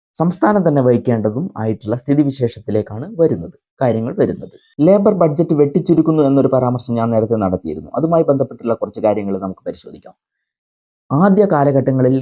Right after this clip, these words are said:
കേരളത്തിന് പത്തര ലക്ഷം കോടി തൊഴിൽ ദിനങ്ങൾ അനുവദിക്കപ്പെട്ടിരുന്നു. ഈ കഴിഞ്ഞ സാമ്പത്തിക വർഷം അത് ആറര കോടി തൊഴിൽ ദിനങ്ങളായിരുന്നു നൽകപ്പെട്ടിരുന്നത്. ഏകദേശം പകുതിയായി ചുരുക്കപ്പെട്ടു. എന്നാൽ സംസ്ഥാനം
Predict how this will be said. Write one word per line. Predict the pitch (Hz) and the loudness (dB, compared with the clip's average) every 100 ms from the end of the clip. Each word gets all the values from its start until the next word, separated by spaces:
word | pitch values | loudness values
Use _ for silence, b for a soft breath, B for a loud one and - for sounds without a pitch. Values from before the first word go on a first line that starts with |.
| 131 | 0
കേരളത്തിന് | 127 127 135 127 127 139 - - | 0 2 2 0 0 0 -2 -10
പത്തര | 143 - - 202 175 | -10 -6 0 2 4
ലക്ഷം | 117 - 143 123 | 2 0 -2 0
കോടി | 117 127 | 2 2
തൊഴിൽ | 117 113 120 | 2 2 2
ദിനങ്ങൾ | 117 117 123 | 0 0 0
അനുവദിക്കപ്പെട്ടിരുന്നു. | 139 143 151 156 147 139 | 2 0 0 -2 -2 -2
ഈ | 135 | -2
കഴിഞ്ഞ | 139 151 185 214 | 2 4 4 2
സാമ്പത്തിക | 185 156 156 143 | 0 -2 0 0
വർഷം | 135 - 135 104 | 0 -4 -6 -2
അത് | 104 170 - _ _ - | 0 -2 -4 _ _ -4
ആറര | 127 165 202 190 | 0 2 2 0
കോടി | 160 127 135 | 2 2 2
തൊഴിൽ | 135 120 120 | 2 2 2
ദിനങ്ങളായിരുന്നു | 113 110 104 98 101 107 151 | -2 -4 -2 0 0 0 -2
നൽകപ്പെട്ടിരുന്നത്. | 117 95 87 90 101 - - | -2 -4 -8 -12 -16 -10 -6
ഏകദേശം | 123 127 135 131 | -2 -2 -4 -6
പകുതിയായി | 135 147 156 131 127 - | -2 0 2 2 0 -4
ചുരുക്കപ്പെട്ടു. | 113 - - - - _ _ _ _ | -6 -6 -8 -14 -20 _ _ _ _
എന്നാൽ | 110 123 160 | -2 -2 -2
സംസ്ഥാനം | 120 123 160 160 175 | -4 -2 -2 -2 -4